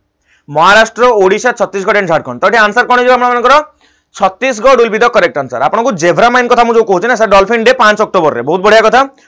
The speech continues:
ଡଲଫିନ୍ ଡେ ପାଞ୍ଚ ଅକ୍ଟୋବରରେ। ଏଠି ଆପଣ କମେଣ୍ଟ ସେକ୍ସନ ଦେଖିବେ ନା, ଆପଣଙ୍କୁ ଏକ୍ସଟ୍ରା ଦଶଟା ଜିନିଷ ମିଳିଯିବ। ତେଣୁ ପାର୍ଟିସିପେଟ୍ କରନ୍ତୁ କମେଣ୍ଟ ସେକ୍ସନରେ, otherwise କମେଣ୍ଟକୁ ମଝିରେ ମଝିରେ ଦେଖୁଥିବେ।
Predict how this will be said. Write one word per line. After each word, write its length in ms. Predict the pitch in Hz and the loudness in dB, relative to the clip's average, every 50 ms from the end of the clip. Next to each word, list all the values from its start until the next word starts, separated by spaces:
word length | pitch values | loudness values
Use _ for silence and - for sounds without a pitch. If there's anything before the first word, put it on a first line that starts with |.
| _ - - | _ -2 0
ଡଲଫିନ୍ 300 | 175 185 185 220 220 220 | 0 0 0 -2 0 0
ଡେ 60 | 254 247 240 | 0 2 2
ପାଞ୍ଚ 160 | 220 208 196 196 | 2 2 0 -2
ଅକ୍ଟୋବରରେ। 300 | - - 151 135 120 120 156 | -4 -2 -4 -2 -2 -2 -4
ଏଠି 120 | 190 185 247 240 | -2 0 0 0
ଆପଣ 100 | 247 269 262 - 202 | 2 0 0 0 0
କମେଣ୍ଟ 220 | 196 208 233 240 | 0 0 0 -2
ସେକ୍ସନ 180 | 247 233 254 254 247 | -2 -4 -2 -2 -2
ଦେଖିବେ 200 | 240 233 233 233 | -2 -2 0 0
ନା, 100 | 254 277 - - _ _ _ - - | 0 0 -2 -2 _ _ _ -6 -4
ଆପଣଙ୍କୁ 240 | 170 196 220 226 247 214 | -4 -2 0 0 0 0
ଏକ୍ସଟ୍ରା 200 | - - 220 226 208 | 0 -2 -4 -2 -2
ଦଶଟା 180 | 214 208 220 208 196 | -2 -2 -2 -2 -2
ଜିନିଷ 140 | 190 190 | -2 -4
ମିଳିଯିବ। 380 | 190 170 151 131 127 101 110 104 107 _ _ _ _ _ - | -4 -4 -4 -8 -8 -10 -12 -16 -16 _ _ _ _ _ -4
ତେଣୁ 180 | - 196 220 269 285 277 214 | -2 0 0 0 0 0 -2
ପାର୍ଟିସିପେଟ୍ 480 | 185 - - 208 190 214 180 240 233 233 - | -4 -4 -4 -10 -10 -4 -4 -4 -4 -2 -2
କରନ୍ତୁ 260 | 233 226 233 214 240 240 - | 0 0 0 -2 -4 -6 -6
କମେଣ୍ଟ 200 | 220 214 226 220 220 | -4 -4 -4 -4 -4
ସେକ୍ସନରେ, 320 | 220 220 226 226 240 269 269 220 190 | -6 -6 -4 -2 0 0 0 2 0
otherwise 280 | 180 190 202 226 233 - | 0 0 0 -2 -2 -2
କମେଣ୍ଟକୁ 300 | 220 190 196 202 196 196 | -2 -2 -2 -4 -4 -4
ମଝିରେ 200 | 196 196 175 175 185 | -6 -4 -2 -2 -2
ମଝିରେ 160 | 185 202 220 196 | 0 0 0 -2
ଦେଖୁଥିବେ। 340 | 175 - 156 120 127 110 107 | -2 -4 -8 -12 -12 -12 -14